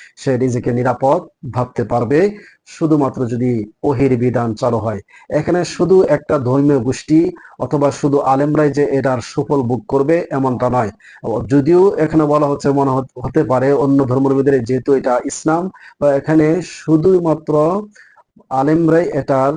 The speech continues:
সুফল ভোগ করবে বা মৌলভী গোষ্ঠী বা আলেম গোষ্ঠী অথবা, আহ, ইসলামী গোষ্ঠী তারাই সুফল ভোগ করবে, এমনটা হওয়ার কোনো সুযোগ নেই। ইসলাম একে-, এটাকে সাপোর্ট করে না। বিশেষ একটা গোষ্ঠীকে প্রাধান্য দেওয়ার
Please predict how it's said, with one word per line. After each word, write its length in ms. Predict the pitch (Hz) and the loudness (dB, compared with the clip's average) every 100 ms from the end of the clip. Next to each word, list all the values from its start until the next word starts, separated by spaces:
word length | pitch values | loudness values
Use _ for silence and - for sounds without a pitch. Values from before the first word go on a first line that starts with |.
| - | -6
সুফল 340 | - 185 175 | -8 -4 0
ভোগ 240 | 147 139 - | 0 -2 -2
করবে 380 | 131 127 135 143 | -2 0 2 2
বা 200 | 135 127 | 0 0
মৌলভী 420 | 123 131 131 127 | 0 2 2 2
গোষ্ঠী 340 | 123 123 - 135 | 0 -4 -2 0
বা 360 | 131 127 123 | 2 2 2
আলেম 220 | 127 127 | 0 -2
গোষ্ঠী 300 | 127 120 - | -4 -4 -2
অথবা, 520 | 131 123 123 123 120 120 - - - - | -2 -2 0 2 2 -2 -10 -20 -20 -12
আহ, 580 | 120 117 113 113 110 135 | -6 -4 -2 -4 -6 -8
ইসলামী 420 | 123 - 135 139 | -6 -4 0 0
গোষ্ঠী 420 | 120 127 - 135 | 0 -4 -4 -4
তারাই 380 | - 127 135 139 | -2 -2 0 -2
সুফল 320 | - 131 127 | -2 -2 -2
ভোগ 200 | 113 123 | -2 -6
করবে, 340 | - 117 127 131 | -6 -2 -2 -4
এমনটা 480 | 131 123 110 139 143 | -4 -4 -2 -2 -2
হওয়ার 300 | 120 123 117 | 0 -2 -2
কোনো 200 | 127 117 | -6 -8
সুযোগ 300 | - 131 120 | -6 -6 -2
নেই। 200 | 151 185 190 - - | 0 0 -2 -14 -8
ইসলাম 380 | 131 - 135 127 | -8 -4 -2 -2
একে-, 260 | 123 147 | -4 -6
এটাকে 300 | 139 127 120 | -2 -2 -2
সাপোর্ট 380 | 107 120 117 120 | -4 -4 -6 -4
করে 180 | 139 147 | -2 0
না। 220 | 170 202 208 - - | 0 -2 -6 -20 -16
বিশেষ 400 | 107 139 - 160 | -4 -4 -4 -8
একটা 260 | 165 160 131 | -4 -4 -2
গোষ্ঠীকে 600 | 131 139 - 165 156 117 | -2 -4 -2 -2 0 -2
প্রাধান্য 540 | 123 120 127 120 123 | -2 0 0 -2 -2
দেওয়ার 300 | 117 123 | 0 0